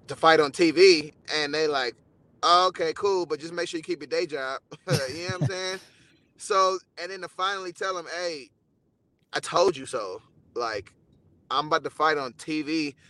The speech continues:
Speaker 1: not just T V. I'm about to fight on, I mean, you know, it's the app, E S P N Plus, but it's still, "I'm about to fight on E S P N." You know what I'm saying? It's big names fighting that night. They're, they're doing the finals of the Million Dollar Tournament.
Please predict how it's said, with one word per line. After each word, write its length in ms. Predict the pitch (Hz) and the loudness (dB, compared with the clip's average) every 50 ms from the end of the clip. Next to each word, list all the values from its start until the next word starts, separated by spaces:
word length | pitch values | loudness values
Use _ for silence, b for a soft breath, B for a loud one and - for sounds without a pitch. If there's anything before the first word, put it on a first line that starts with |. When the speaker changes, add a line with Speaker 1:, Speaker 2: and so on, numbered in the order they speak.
| _ | _
Speaker 1:
not 140 | - 131 - _ _ _ _ | -2 -2 -2 _ _ _ _
just 100 | - - | -20 -16
T 160 | - 147 143 135 | -12 -10 -6 -4
V. 80 | 127 | -4
I'm 80 | 131 135 | -4 -4
about 140 | 139 131 127 | -4 -6 -6
to 60 | 131 | -6
fight 240 | - 139 139 139 139 | -4 -2 0 0 0
on, 180 | 139 135 120 - | -2 -4 -4 -4
I 80 | 127 | -4
mean, 220 | 151 151 143 147 160 | -4 -4 -6 -6 -6
you 40 | |
know, 140 | 160 143 - - | -6 -6 -6 -4
it's 200 | - 131 147 - | -4 -4 -4 -6
the 120 | - - | -6 -4
app, 240 | - 151 165 127 - _ - | 0 0 0 0 0 _ -6
E 100 | 127 139 | -4 -2
S 100 | 143 - | -4 -4
P 140 | - - 151 | -4 -6 -6
N 120 | 143 131 | -4 -6
Plus, 360 | 120 - 139 151 160 156 147 131 | -6 -4 -2 0 0 0 -2 -4
but 240 | 110 117 131 135 | -6 -4 -2 -2
it's 140 | 139 135 131 | -2 -4 -6
still, 240 | - - - 156 151 | -6 -4 0 0 0
"I'm 120 | 127 131 | 0 -2
about 120 | 139 139 123 | -6 -8 -8
to 80 | 123 | -8
fight 200 | 120 - 135 135 | -6 -4 -4 -4
on 100 | 127 117 | -4 -4
E 100 | 123 143 | -4 -4
S 100 | 135 117 | -6 -6
P 200 | - - 107 135 | -8 -10 -8 -6
N." 160 | 156 143 120 113 _ b b b b b b b | -6 -6 -6 -8 _ b b b b b b b
You 80 | - 117 | -12 -12
know 80 | 123 | -10
what 100 | 123 - | -10 -10
I'm 40 | - | -8
saying? 160 | 123 127 135 143 | -6 -6 -6 -6
It's 120 | 135 120 95 - | -8 -8 -4 0
big 240 | 135 151 165 - | 2 2 2 0
names 400 | 123 131 139 151 156 147 135 123 | -4 -4 -2 -2 -2 -2 -4 -6
fighting 300 | - - 139 143 135 123 | -6 -2 0 0 0 -2
that 120 | 123 113 110 | -6 -8 -6
night. 200 | 131 147 147 - | -4 -4 -4 -4
They're, 100 | 131 127 - _ - | -8 -10 -10 _ -8
they're 80 | 131 | -6
doing 160 | - 151 151 | -2 -2 -4
the 80 | 127 117 | -4 -4
finals 300 | - 143 151 156 143 135 | -4 -2 -2 -2 -2 -4
of 60 | 135 | -6
the 60 | 123 | -6
Million 160 | 131 147 151 139 | -4 -4 -4 -2
Dollar 180 | 135 131 123 | -2 -4 -4
Tournament. 540 | - - 147 147 156 151 139 135 131 117 - | -4 -4 -2 -2 -2 -4 -6 -10 -10 -10 -10